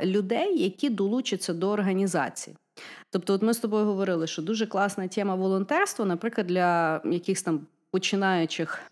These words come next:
маленьких айтішників, і, е, якщо вони йдуть на конференцію, да, їх можуть зауважити, вони можуть це проявити і так далі. Точно так само я вважаю, що на корпоративі, наприклад, якщо завалити корпоратив, нікого сварити не буде, тому що там,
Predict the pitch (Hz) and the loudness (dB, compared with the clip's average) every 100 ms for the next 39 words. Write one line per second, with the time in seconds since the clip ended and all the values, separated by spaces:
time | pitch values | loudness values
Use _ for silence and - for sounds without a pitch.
0 | - 175 185 180 180 185 220 359 427 226 | -4 0 2 0 -2 -4 0 0 0 -2
1 | 208 175 156 160 156 - 160 156 156 151 | -2 -2 -2 -2 -4 -2 -2 0 0 0
2 | 151 151 147 156 165 - 262 233 185 185 | -2 -2 -2 -2 0 0 2 2 2 0
3 | 220 190 190 180 185 151 131 - 175 311 | -2 0 -2 0 0 0 -4 -4 0 0
4 | 208 165 160 151 139 135 139 - 330 226 | 2 0 0 -2 -4 -4 0 2 2 2
5 | 214 - 175 - - - 151 151 143 139 | 0 -2 -4 -8 -16 -6 0 0 0 -4
6 | - 139 - 147 147 269 302 180 170 175 | -4 -6 -4 -4 0 0 0 -2 -4 -4
7 | 151 123 - - - - - _ _ 330 | -4 -6 -8 -16 -18 -18 -18 _ _ 2
8 | 359 339 254 294 349 330 254 226 220 233 | 4 2 2 2 4 4 4 2 0 -2
9 | 233 220 214 220 214 214 220 359 349 226 | 0 0 0 -2 -2 -4 0 0 2 2
10 | 208 226 175 - - - _ _ _ _ | 2 0 -2 -4 -10 -18 _ _ _ _
11 | _ _ _ - 202 208 - 302 277 262 | _ _ _ -10 -2 0 2 2 2 2
12 | 285 466 381 - 202 185 165 143 139 165 | 2 2 2 0 0 0 -2 -4 -2 0
13 | 294 330 - 233 262 254 208 208 339 330 | 4 4 4 2 2 2 0 2 2 2
14 | 226 208 - 214 247 | 2 0 0 2 4